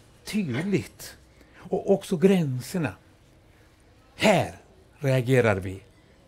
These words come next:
på svensk manér, så ni, ni visar inte det. Eh,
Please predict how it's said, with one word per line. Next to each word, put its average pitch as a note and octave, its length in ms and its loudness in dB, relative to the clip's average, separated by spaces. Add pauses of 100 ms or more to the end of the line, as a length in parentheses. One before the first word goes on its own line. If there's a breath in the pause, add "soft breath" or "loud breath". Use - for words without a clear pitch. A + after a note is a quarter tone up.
(260)
på A2+ 100 -4
svensk - 420 -4
manér, A2 240 -4
så G#2 140 -10
ni, G#2 160 -8
ni G#2+ 140 -8
visar G#2+ 360 -6
inte A2 400 -10
det. B2+ 100 -4 (1080 loud breath)
Eh, C3+ 60 -6